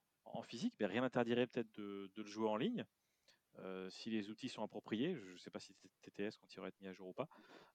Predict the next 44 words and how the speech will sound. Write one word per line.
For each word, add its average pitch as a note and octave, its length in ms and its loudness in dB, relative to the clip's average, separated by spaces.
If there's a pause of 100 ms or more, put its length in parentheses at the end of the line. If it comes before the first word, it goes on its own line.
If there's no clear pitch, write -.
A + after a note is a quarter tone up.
Euh, F#2 200 -4
donc G#2 200 -10
on G#2 60 -12
pourrait G#2+ 200 4
même A#2 160 4
imaginer A2+ 240 4
des G2 200 2
équipes - 240 -4
aux - 40 -4
quatre - 160 0
coins G#2 100 -4
de G2+ 40 0
la A#2+ 80 8
France, C4 240 -2
hein, F3+ 80 -4
si - 140 -8
après - 120 -14
tout, - 140 -20
si - 100 -10
les G#2 80 -2
gens G#2 120 -4
sont - 120 -18
capables G2+ 300 -6
de, F2+ 300 -8
d'utiliser G#2 340 -6
un, F#2 280 -4
un F#2+ 60 -4
logiciel, G2 480 -2
euh, F2+ 160 -2
en F#2 100 -6
ligne. B2 220 -10
Voilà. G2 260 -2
Bon, F2+ 340 -12
là G#2+ 100 2
aussi, - 240 -4
c'est - 100 -10
une G2+ 80 -16
petite, - 340 -16
euh, G2+ 200 -6
petite - 180 -16
zone D3 100 4
d'interrogation A#2+ 380 6
là-dessus, A2 220 2
mais, B2+ 140 0